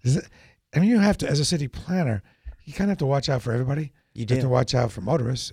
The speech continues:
Speaker 1: You have to watch out for bicyclists. But now I start to feel like the pedestrian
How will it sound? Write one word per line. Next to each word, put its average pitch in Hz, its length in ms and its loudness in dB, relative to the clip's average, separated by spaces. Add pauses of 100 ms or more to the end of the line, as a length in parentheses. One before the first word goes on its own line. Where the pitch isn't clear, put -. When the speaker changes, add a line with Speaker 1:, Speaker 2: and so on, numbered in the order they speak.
Speaker 1:
You 117 80 -2
have 127 100 2
to 131 80 0
watch 120 260 2
out 120 160 -2
for - 320 -10 (200)
bicyclists. 123 520 -2 (680)
But 147 160 0
now 180 180 2
I 185 60 2
start 139 240 -2
to 120 60 -10
feel 139 180 0
like 135 200 0
the 113 100 -6
pedestrian 117 720 -2